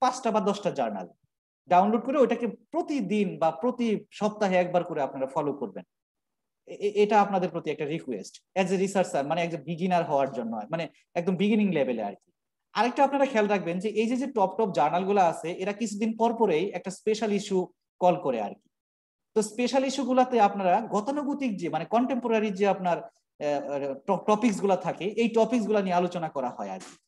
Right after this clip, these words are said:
For example, এখন মনে করেন যে কোভিড হচ্ছে এখন বর্তমানে একটা top, মানে top একটা research issue আর কি, কোভিড নাইনটিন। হ্যাঁ,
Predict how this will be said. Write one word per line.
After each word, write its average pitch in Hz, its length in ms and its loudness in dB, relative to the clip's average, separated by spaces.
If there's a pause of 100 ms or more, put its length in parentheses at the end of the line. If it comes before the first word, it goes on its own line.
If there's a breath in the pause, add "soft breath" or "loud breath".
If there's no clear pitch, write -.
(1500)
For 240 180 6
example, 220 360 4
এখন 202 260 0 (120)
মনে 202 120 0
করেন 180 240 -2
যে 170 140 0 (420)
কোভিড 220 320 6
হচ্ছে 208 320 0
এখন 175 220 0
বর্তমানে 175 420 -4
একটা 143 160 -6
top, 175 260 4 (440)
মানে 143 180 -4 (160)
top 196 200 4
একটা 147 320 0
research 151 320 -6 (120)
issue 175 280 -2
আর 110 120 -4
কি, - 160 -20 (280)
কোভিড 170 320 2
নাইনটিন। 147 440 -4 (640)
হ্যাঁ, 254 200 0